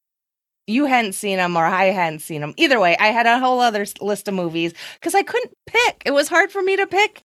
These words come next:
And then I was scrolling through and I was like, "You know what? Fuck it. We're gonna do Strange Days." So this is a movie I have seen. Aaron has not seen it. And that's why we're doing it. And that's why I picked it. <laughs>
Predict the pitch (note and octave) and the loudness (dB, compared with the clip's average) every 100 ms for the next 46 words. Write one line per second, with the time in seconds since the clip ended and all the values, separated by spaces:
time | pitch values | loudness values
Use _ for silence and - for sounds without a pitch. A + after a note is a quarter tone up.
0 | _ _ _ _ - C#4+ D4 D4 C#4+ C#4+ | _ _ _ _ -2 2 2 4 4 2
1 | C#4+ - D#4+ E4+ E4+ F4 F#4 D#4+ C4 B3 | 0 0 0 0 -2 0 2 2 2 2
2 | C4 C4+ C#4+ D#4+ - _ _ - C4+ C4 | -2 0 0 0 -2 _ _ -2 -2 -2
3 | - _ _ _ - F3 F#3+ G3 F#3+ G3 | -8 _ _ _ -4 -2 2 0 2 0
4 | G3 D#3 C3 B2+ G#2+ G2 A2 - _ _ | 0 -4 -6 -4 -4 -4 -8 -14 _ _
5 | _ - - - - G#4+ - - F3+ A3 | _ -8 -4 -4 -2 -2 0 -2 0 -2
6 | A#3+ A#3+ A3 - G#3+ G3 F#3 F3 E3 E3+ | 0 0 0 0 2 2 -2 -2 -4 -4
7 | - D#3 D#3+ F#3+ F#3+ F3+ - - A#2 F#2 | -2 -2 -2 -6 -6 -6 -8 -12 -12 -12
8 | - - D#3+ C#3 C#3+ D#3 D3+ D#3+ C#3 G#2+ | -12 -10 -4 -4 -2 -2 -2 -4 -6 -6
9 | F2+ - C3+ B2+ - C#3+ D3 C#3+ G#2+ - | -10 -14 -14 -12 -6 -4 -4 -6 -12 -16
10 | - | -18